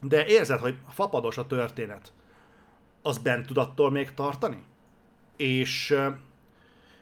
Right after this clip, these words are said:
igazság szerint mind a kettőre van példa. Tehát, ö,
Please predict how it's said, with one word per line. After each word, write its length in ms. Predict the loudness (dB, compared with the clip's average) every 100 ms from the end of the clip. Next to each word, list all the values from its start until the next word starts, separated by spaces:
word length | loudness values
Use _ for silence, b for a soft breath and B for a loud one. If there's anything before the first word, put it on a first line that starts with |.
| b
igazság 400 | 0 2 4 2
szerint 260 | 2 2 2
mind 120 | 0
a 60 |
kettőre 440 | 0 0 2 4 6
van 260 | 4 2
példa. 500 | 2 0 2 0 0 -4 -20 _ _ b b b b b b _ _ _
Tehát, 480 | -20 -8 -4 -2
ö, 40 | -2